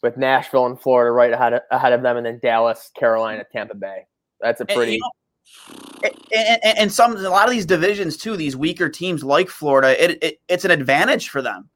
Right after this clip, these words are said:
Speaker 2: It's an, it's definitely an advantage for them. Obviously, you're not with Tampa in your, in your division, but,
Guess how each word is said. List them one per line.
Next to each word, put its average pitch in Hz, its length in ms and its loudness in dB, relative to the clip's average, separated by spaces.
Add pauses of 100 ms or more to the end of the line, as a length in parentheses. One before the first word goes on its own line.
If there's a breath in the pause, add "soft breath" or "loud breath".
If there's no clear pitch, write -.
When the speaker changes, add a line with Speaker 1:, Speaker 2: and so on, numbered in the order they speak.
Speaker 2:
It's 165 120 -4
an, 185 160 -2
it's 170 180 -4
definitely 196 440 -2
an 208 60 -2
advantage 180 500 2
for - 80 -4
them. 143 120 4
Obviously, 165 340 0
you're 156 80 2
not 151 120 2
with 131 100 -6
Tampa 165 360 -2
in 135 100 -4
your, 120 160 -12
in 110 140 -10
your 123 100 -6
division, 135 400 -6
but, 135 200 2